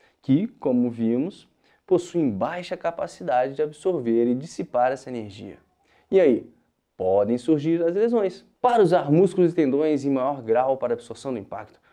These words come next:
o interessante é aproveitar os movimentos das articulações do quadril,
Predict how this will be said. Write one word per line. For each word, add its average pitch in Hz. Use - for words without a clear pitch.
o 143
interessante 160
é 156
aproveitar 151
os 160
movimentos 127
das 120
articulações 117
do 110
quadril, 190